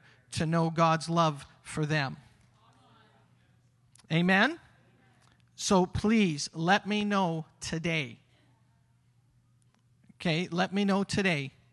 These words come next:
And we want to bless your child. One, two, three of them, it doesn't matter. Grades one to five, we want to bless them.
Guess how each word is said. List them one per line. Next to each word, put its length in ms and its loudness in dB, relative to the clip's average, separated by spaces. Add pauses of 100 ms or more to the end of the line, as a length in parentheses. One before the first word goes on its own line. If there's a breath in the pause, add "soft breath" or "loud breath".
(560)
And 160 -2
we 120 2
want 260 -2
to 100 -6
bless 540 -2 (120)
your 240 -4
child. 520 -2 (800)
One, 420 -2
two, 260 -2
three 300 -4
of 80 -4
them, 160 -8
it 80 -14
doesn't 320 -8
matter. 400 -2 (420 soft breath)
Grades 340 -2
one 220 0
to 60 -4
five, 580 0 (380 soft breath)
we 120 -2
want 200 -2
to 60 -6
bless 340 -6
them. 240 -14